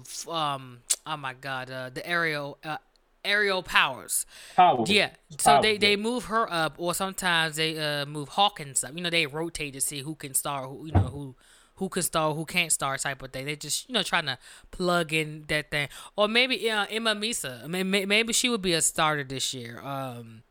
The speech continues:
Speaker 1: for the Mystics, uh, 'cause she's, you know, see, th-, that was my, like, my project five, I think, will start,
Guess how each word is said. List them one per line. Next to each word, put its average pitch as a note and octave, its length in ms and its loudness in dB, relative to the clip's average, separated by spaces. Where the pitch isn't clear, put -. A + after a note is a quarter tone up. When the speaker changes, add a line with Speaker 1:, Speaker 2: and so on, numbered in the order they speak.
Speaker 1:
for E3 240 -2
the C#3 200 -2
Mystics, B2 720 -4
uh, C#3 160 -10
'cause D3 120 -8
she's, D3 400 -6
you C#3+ 200 -14
know, B2+ 320 -14
see, G#3+ 160 -4
th-, E3+ 240 -12
that G3 220 4
was F#3 180 -8
my, E3 200 0
like, C#3+ 260 -4
my D3 180 -2
project C3+ 480 -10
five, C3+ 240 -10
I B2+ 80 -14
think, C3 260 -18
will A#2+ 80 -18
start, C3 440 -8